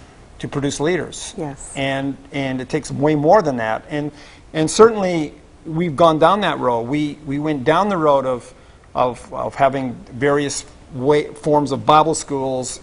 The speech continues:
Speaker 1: and I've never been really totally satisfied with it. And so finally, a few years ago, we went back to the Bible, which is always a good place to go
Speaker 2: Always
Speaker 1: back
Speaker 2: a
Speaker 1: to.
Speaker 2: good place, yeah.
Speaker 1: And asked ourselves, "How did Jesus do it?"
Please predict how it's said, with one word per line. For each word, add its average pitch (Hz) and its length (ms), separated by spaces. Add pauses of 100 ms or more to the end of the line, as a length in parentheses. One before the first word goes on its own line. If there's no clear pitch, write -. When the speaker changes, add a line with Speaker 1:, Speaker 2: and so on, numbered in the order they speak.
(140)
Speaker 1:
and 139 460
I've 135 180
never 160 180
been 151 200
really 147 140
totally 139 320
satisfied 127 600
with - 180
it. - 120 (560)
And 139 120
so 151 240
finally, 180 540
a 135 100
few 180 160
years 165 260
ago, 139 220
we 143 100
went 135 220
back 143 300
to 147 280
the 131 80
Bible, 127 420 (200)
which - 180
is 131 100
always 135 240
a 131 40
good 123 160
place 139 240
to - 80
go 123 100
Speaker 2:
Always 185 260
Speaker 1:
back 202 80
Speaker 2:
a - 20
Speaker 1:
to. 208 80
Speaker 2:
good 175 80
place, 170 360
yeah. 151 260 (720)
Speaker 1:
And 147 180
asked 165 260
ourselves, 156 440
"How 170 100
did 147 120
Jesus 143 300
do 127 160
it?" - 120